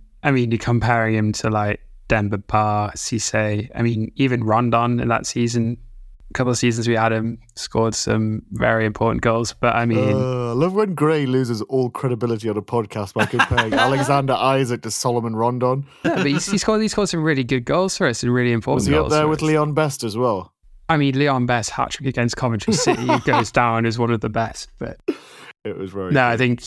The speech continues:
Speaker 1: he's not Shearer caliber just yet. I mean, let's see him bag two hundred goals, and then we can start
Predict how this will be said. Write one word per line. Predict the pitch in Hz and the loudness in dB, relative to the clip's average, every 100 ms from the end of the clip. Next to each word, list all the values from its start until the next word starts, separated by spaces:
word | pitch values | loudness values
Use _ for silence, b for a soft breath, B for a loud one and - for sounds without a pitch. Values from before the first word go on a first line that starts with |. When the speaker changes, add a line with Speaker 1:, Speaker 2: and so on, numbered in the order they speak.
| - - | -14 -8
Speaker 1:
he's | 135 131 120 | -2 0 2
not | 127 123 - - | 2 2 -4 -10
Shearer | - - 113 110 107 | -4 2 2 2 0
caliber | - - 110 107 107 104 - | -2 0 2 2 0 -2 -4
just | - 104 - | -2 -2 0
yet. | 113 - - - | -2 -2 -6 0
I | |
mean, | 113 113 110 | 2 2 2
let's | 113 110 - | 0 -2 -2
see | 127 | 0
him | 117 | 0
bag | 107 113 107 | 2 0 0
two | - 139 | -4 -2
hundred | 113 110 | 0 0
goals, | 104 110 123 120 - | 2 2 0 -4 -2
and | 113 | 0
then | 110 | 0
we | 117 | -2
can | 113 | -6
start | 123 - - - | -8 -4 -2 -4